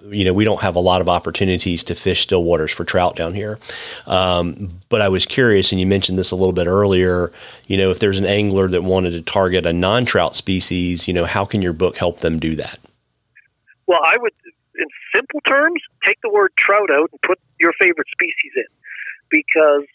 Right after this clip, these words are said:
Speaker 2: you know, I've, I've had the good fortune to, you know, fly fish across North America, both Canada and United States, and now do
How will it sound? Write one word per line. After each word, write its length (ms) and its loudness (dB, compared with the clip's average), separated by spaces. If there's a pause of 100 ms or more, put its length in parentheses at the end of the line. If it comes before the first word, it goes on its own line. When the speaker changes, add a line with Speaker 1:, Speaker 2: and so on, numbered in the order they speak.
(440)
Speaker 2:
you 120 -4
know, 160 -2
I've, 120 4 (100)
I've 180 4
had 160 4
the 60 2 (100)
good 140 4 (120)
fortune 580 -2 (120)
to, 220 -2 (160)
you 140 -14
know, 260 -12 (240)
fly 180 2 (100)
fish 180 4 (320)
across 540 2 (680)
North 280 2
America, 420 4 (180)
both 120 -12 (120)
Canada 220 4
and 80 -2
United 360 0
States, 360 2
and 120 -14
now 300 -4
do 100 -10